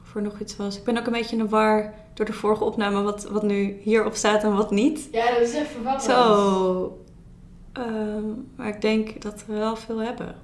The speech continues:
Speaker 2: Ja, nou als je, piept die nou?
Speaker 1: Nee, er is iemand aan het fluiten op de gang.
Speaker 2: Oh.
Speaker 1: <laughs>
Speaker 2: Oké, nou, en als je nog vragen hebt, laat het ze gerust weten op de site.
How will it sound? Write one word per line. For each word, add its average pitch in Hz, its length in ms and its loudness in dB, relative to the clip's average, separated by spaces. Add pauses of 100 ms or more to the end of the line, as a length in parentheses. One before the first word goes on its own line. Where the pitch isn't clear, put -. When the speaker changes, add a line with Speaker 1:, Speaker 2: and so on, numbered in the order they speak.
(260)
Speaker 2:
Ja, 220 260 -6 (280)
nou 175 180 -8
als 233 140 -6
je, - 160 -10 (1120)
piept 330 240 -2
die 320 100 -6
nou? 285 200 -4 (340)
Speaker 1:
Nee, 226 160 0
er 190 60 0
is 208 100 4
iemand 214 200 0
aan 220 60 0
het 208 80 -8
fluiten 202 340 -2
op - 60 -16
de 208 60 -8
gang. 202 260 -4
Speaker 2:
Oh. 254 120 -2
Speaker 1:
<laughs> 294 40 2
Speaker 2:
Oké, 320 1600 8
nou, 170 240 -8
en - 140 -12
als 262 300 2
je 302 60 -4
nog 254 160 -6
vragen 214 500 -2
hebt, 196 340 -6 (680)
laat 254 200 0
het - 100 -8
ze 262 160 -6
gerust 247 360 -6
weten 226 680 -2
op - 200 -4
de 220 100 -10
site. 277 480 -4